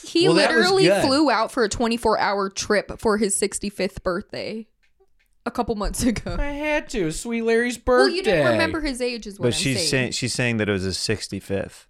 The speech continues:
Speaker 3: and you didn't remember.
Speaker 1: 'Cause you were there for his, you
Speaker 2: Okay,
Speaker 1: surpri-
Speaker 2: why did you have to bring that up when we're talking? My parents might see this. Pl-, wh-,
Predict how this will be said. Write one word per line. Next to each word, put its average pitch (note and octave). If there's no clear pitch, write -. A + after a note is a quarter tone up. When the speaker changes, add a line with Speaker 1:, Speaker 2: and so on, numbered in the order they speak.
Speaker 3:
and G#2+
you G2+
didn't F2+
remember. F2+
Speaker 1:
'Cause A3+
you B3
were A#3+
there A3
for A3
his, A3+
you G#3
Speaker 2:
Okay, B3
Speaker 1:
surpri- D#3+
Speaker 2:
why B3
did F4+
you B3+
have A#3
to G#3
bring F#3
that F3+
up F3
when E3
we're G#3
talking? A3
My G3+
parents G#3+
might E3
see D#3
this. C#3
Pl-, F3
wh-, -